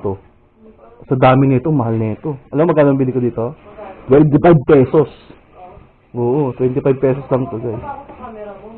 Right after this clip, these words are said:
Ah, okay, sana. Tapos, to pa, oh. Bumili ako ng okra, bawang, sibuyas, saka kamatis, guys. Oh. Kano na to?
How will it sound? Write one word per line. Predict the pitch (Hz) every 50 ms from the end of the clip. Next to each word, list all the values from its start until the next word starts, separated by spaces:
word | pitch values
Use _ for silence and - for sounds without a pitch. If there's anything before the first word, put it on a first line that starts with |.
| 226 - - - - _ _ _ _ _ _ _ _ _ - 147
Ah, | 131 - 131
okay, | 107 127 120 - -
sana. | 110 92 87 98 101 - - - - - - - - - - - - - - - - - - - - - -
Tapos, | 135 131 131 131 131 - 143 135 135 135 131 127 127 - -
to | 190 170 160 160
pa, | 170 147
oh. | 123 110 98 110 - - - 135
Bumili | 127 127 131 135 139
ako | 135 127 135 139 135
ng | 131 131 -
okra, | - 143 151 156 151 - - 160 151 156 156 156 160 160 160 160 165 165 - - - _ _ _ _ _ _ -
bawang, | 131 139 143 147 143 139 143 147 143 143 143 143
sibuyas, | 147 139 135 139 139 139 135 131 143 123 -
saka | - 131 110 120 - -
kamatis, | 123 120 127 135 139 135 - 135 127 123 - -
guys. | 127 123 120 113 104 104 117 - _ - -
Oh. | - - - - - - - _ _ _ _ _ _ _ - - - _ _ _ -
Kano | 135 131 127 131 131 131
na | 135 139
to? | - 220